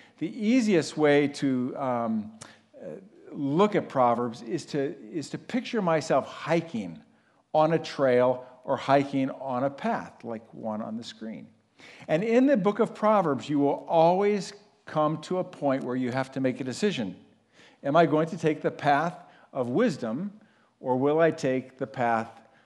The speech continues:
of folly? If I take the path of wisdom, then I will have the marks, the signs of a, of a wise person. Or if I take the path of folly, I'll have, I will have the marks or the signs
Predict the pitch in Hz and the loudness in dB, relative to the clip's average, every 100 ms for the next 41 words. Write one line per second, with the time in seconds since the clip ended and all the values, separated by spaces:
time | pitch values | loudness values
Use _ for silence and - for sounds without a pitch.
0 | _ - 127 - - 233 71 107 135 127 | _ -12 -12 -6 -4 -4 -4 -4 -4 -2
1 | 151 135 - 131 123 127 110 113 113 185 | -4 -4 2 4 4 0 -4 -4 -6 -6
2 | 180 139 139 127 135 156 123 135 139 143 | -2 0 0 0 0 -2 -2 -4 -4 -4
3 | 127 117 113 143 - - - 117 - 127 | -2 0 0 0 -6 -16 -16 -10 -2 0
4 | 120 127 147 131 120 113 - _ - 135 | 2 0 -2 -4 -4 -8 -14 _ 0 4
5 | 135 127 135 139 - 196 180 - 110 - | 8 8 6 2 -2 -2 -2 -6 -12 -16
6 | _ _ _ - _ _ _ _ - - | _ _ _ -20 _ _ _ _ -20 -8
7 | 143 151 147 147 139 156 143 143 151 143 | -2 2 2 2 0 0 -2 4 4 4
8 | 139 117 170 196 185 120 117 139 135 143 | 0 0 2 4 2 2 4 4 4 0
9 | - 131 131 131 131 143 123 123 131 - | -2 -4 -4 -4 -6 -4 0 0 -2 -8
10 | 151 143 - 120 110 113 139 147 | -10 -8 -4 -2 -2 -2 -6 -8